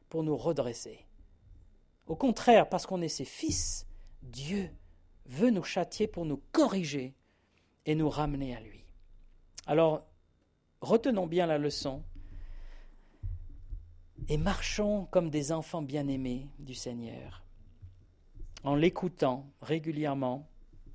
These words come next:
et en lui obéissant. Que jamais personne ne vienne prononcer un jugement sur nous, hein, comme Élie en a entendu un. Que ça nous arrive jamais, qu'on soit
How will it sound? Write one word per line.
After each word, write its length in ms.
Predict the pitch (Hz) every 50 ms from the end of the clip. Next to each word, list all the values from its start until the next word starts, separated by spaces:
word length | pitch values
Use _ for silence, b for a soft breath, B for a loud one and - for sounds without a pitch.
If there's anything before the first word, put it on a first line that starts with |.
| - - - - - - - - - - - - - - - - -
et 120 | 143 147
en 80 | 143 147
lui 120 | 147 143
obéissant. 640 | 143 135 139 143 139 - - - - 131 123 127 123 - _ _ - - - - - - - _ _ - _ _ _ - - - - - - - _ _ _ _ _ _ _ -
Que 100 | - 151
jamais 500 | 131 135 180 180 180 180 185 180 170 -
personne 520 | - - - 170 - - - 180 175 170
ne 80 | 160 156
vienne 400 | 139 147 160 156 156 151 - - - _ _ _ _ _
prononcer 500 | - - - 165 160 160 156 - - 175
un 120 | 147 139
jugement 440 | 139 139 147 165 156 139 156 165 165
sur 240 | 147 - - 151 147
nous, 200 | 156 165 165 143
hein, 160 | 131 147 147 147 -
comme 180 | 151 139 139 -
Élie 340 | 147 147 147 147 160 160 151
en 120 | 143 135
a 60 | 135
entendu 500 | 139 135 127 - - 143 135 135 139 139
un. 160 | 139 135 127 - - - - b b b b b b b b b b b b b b b b b b -
Que 80 | -
ça 160 | 135 - 151 143
nous 180 | 151 143 135
arrive 260 | 143 131 147 147 135
jamais, 460 | 123 120 135 131 139 139 127 113 - - - _ _ _ _ _ - - _ _
qu'on 140 | - 143 131
soit 420 | - - 151 143 139 135 131 131